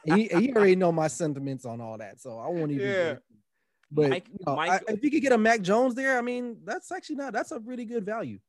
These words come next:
Speaker 2: Yeah. Patrick Surtain at ten, Micah Parsons at eleven to the Giants, Jalen Waddle at twelve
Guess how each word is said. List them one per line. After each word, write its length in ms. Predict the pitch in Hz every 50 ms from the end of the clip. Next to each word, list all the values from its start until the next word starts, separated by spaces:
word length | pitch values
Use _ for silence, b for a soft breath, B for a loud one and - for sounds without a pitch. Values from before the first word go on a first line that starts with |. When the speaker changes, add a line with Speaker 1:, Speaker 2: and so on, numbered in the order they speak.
| _ _
Speaker 2:
Yeah. 360 | 151 151 143 131 117 98 80 - _ _ _
Patrick 380 | - 160 143 151 135 - 160 143
Surtain 680 | - - 160 156 156 143 - - 160 147 147 143 131
at 120 | 113 92 73 _
ten, 400 | - - 139 123 123 120 120 120
Micah 340 | 117 113 117 127 127 - 123
Parsons 600 | 107 - - 131 123 120 120 - 127 117 110 98
at 80 | 101 95
eleven 400 | 92 92 101 107 110 101 104 101
to 100 | - 95
the 100 | 82 80
Giants, 560 | 78 76 101 101 107 107 104 107 104 87 -
Jalen 340 | 113 117 117 113 107 104 98
Waddle 580 | 95 104 110 117 120 117 117 113 120 120 - _ _ _ _ _ _ _ _ _ -
at 200 | 90 82 - _
twelve 640 | - - - 117 120 120 120 117 117 120 120 117